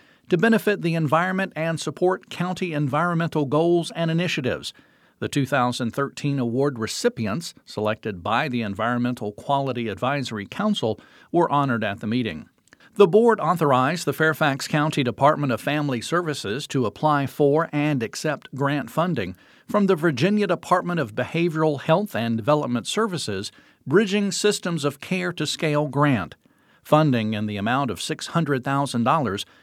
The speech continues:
will support the formation of a local organization of families of children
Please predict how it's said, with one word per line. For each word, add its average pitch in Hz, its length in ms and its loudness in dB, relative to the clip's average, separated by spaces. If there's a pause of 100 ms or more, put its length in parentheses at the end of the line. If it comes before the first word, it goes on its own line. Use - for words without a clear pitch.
(120)
will 190 80 8
support 202 420 0
the 170 100 -4
formation 175 540 0
of 143 80 0
a 120 60 2
local 165 400 2
organization 147 760 0
of 117 120 -2
families 175 500 -2
of 117 80 -8
children 143 480 0